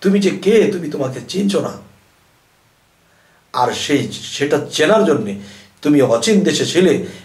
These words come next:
তাই তুমি চেনা দেশে কোনো চেনা লোকের কাছে এসেছো। তাই কিন্তু মানুষ একটা কথা বলে থাকে, "শিক্ষা অর্জন করতে হলে যদি আমার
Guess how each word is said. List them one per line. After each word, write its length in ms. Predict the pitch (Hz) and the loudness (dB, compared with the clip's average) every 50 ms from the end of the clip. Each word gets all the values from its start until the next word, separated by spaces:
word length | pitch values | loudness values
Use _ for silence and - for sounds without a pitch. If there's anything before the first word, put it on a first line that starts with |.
| - - | -4 0
তাই 160 | 127 127 127 | 0 0 2
তুমি 340 | - 143 135 123 101 - - | 2 0 0 0 -2 -2 -2
চেনা 260 | - 143 143 185 185 | 0 2 4 4 4
দেশে 420 | 170 165 135 - 160 170 175 - - - - - | 4 2 2 2 0 0 -2 -2 -8 -14 -16 -6
কোনো 340 | - 139 135 127 117 - - - | -4 -2 -2 -2 -2 -4 -8 -8
চেনা 260 | - - 151 151 196 | -4 -2 0 2 4
লোকের 380 | 196 180 165 - 151 139 131 127 | 4 4 4 2 2 0 0 0
কাছে 240 | 139 127 - - 131 | -2 -6 -4 -6 -8
এসেছো। 400 | - 101 - 104 - - - - - - _ _ _ _ _ _ _ _ _ | -8 -8 -10 -12 -12 -14 -18 -18 -20 -20 _ _ _ _ _ _ _ _ _
তাই 160 | 151 170 180 | 0 0 2
কিন্তু 260 | 180 208 196 - 165 | 2 2 2 2 2
মানুষ 260 | 143 143 143 147 147 | 2 2 2 4 2
একটা 200 | 156 151 - 165 - - | 0 0 0 -2 -2 -2
কথা 200 | 120 139 139 127 | -2 -2 -2 0
বলে 180 | 123 131 139 | 0 -2 -2
থাকে, 300 | 135 143 127 123 101 - - - - _ _ _ _ - - - - - _ _ | -2 -4 -6 -8 -10 -14 -16 -18 -20 _ _ _ _ -20 -20 -20 -20 -20 _ _
"শিক্ষা 580 | - - - - 185 180 - - - 202 202 | -8 -4 -2 0 0 0 -2 -2 -2 0 0
অর্জন 420 | - 123 127 127 143 160 175 170 - | 2 2 2 4 4 4 2 0 -2
করতে 280 | 131 117 98 - 156 | -4 -4 -2 -2 -4
হলে 200 | 143 147 151 147 | -2 -2 -2 -2
যদি 260 | 139 - 151 147 147 147 | -4 -4 -2 0 0 0
আমার 220 | 131 113 107 98 | 0 -2 -6 -10